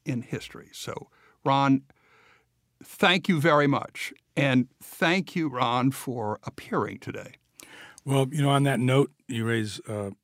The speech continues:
Speaker 2: a very important note, I think a profound note, which is what historical films can do. A-, all films, but s-, particularly historical films. Uh,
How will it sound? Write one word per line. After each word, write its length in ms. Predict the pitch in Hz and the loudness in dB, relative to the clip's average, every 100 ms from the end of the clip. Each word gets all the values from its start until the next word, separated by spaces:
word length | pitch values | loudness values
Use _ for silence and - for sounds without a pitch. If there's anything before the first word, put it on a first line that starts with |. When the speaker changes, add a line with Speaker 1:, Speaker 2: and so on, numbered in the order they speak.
| _ _ - | _ _ -8
Speaker 2:
a 60 | |
very 180 | 110 147 | 0 2
important 420 | 123 107 101 95 | 2 -2 -8 -8
note, 160 | 95 98 | -10 -10
I 80 | 95 | -12
think 180 | 101 | -14
a 40 | 92 | -14
profound 480 | - 98 120 113 104 | -14 -8 -4 -4 -4
note, 240 | 98 95 - | -6 -10 -10
which 180 | 107 | -10
is 160 | 110 110 | -8 -6
what 180 | 117 120 _ _ _ _ _ _ _ _ _ - | -6 -6 _ _ _ _ _ _ _ _ _ -14
historical 640 | 104 90 - 123 117 104 | -8 -8 -4 -2 -2 -6
films 400 | 98 - 104 98 | -12 -8 -8 -8
can 180 | - 104 | -10 -10
do. 200 | 101 95 - - - _ | -8 -8 -12 -20 -20 _
A-, 40 | - _ | -20 _
all 260 | - 190 151 | 6 8 8
films, 640 | - 104 87 92 101 - _ _ _ _ _ | 4 -6 -8 -12 -12 -16 _ _ _ _ _
but 160 | 123 117 - | -6 -6 -6
s-, 100 | - | -12
particularly 600 | - 120 151 143 123 110 | -6 -4 -4 -4 -2 -2
historical 580 | 104 - - 110 104 95 | -4 -6 -6 -6 -6 -12
films. 520 | - 98 90 90 - _ _ _ _ _ _ _ _ _ | -12 -14 -14 -16 -18 _ _ _ _ _ _ _ _ _
Uh, 400 | - 98 98 92 | -12 -10 -10 -12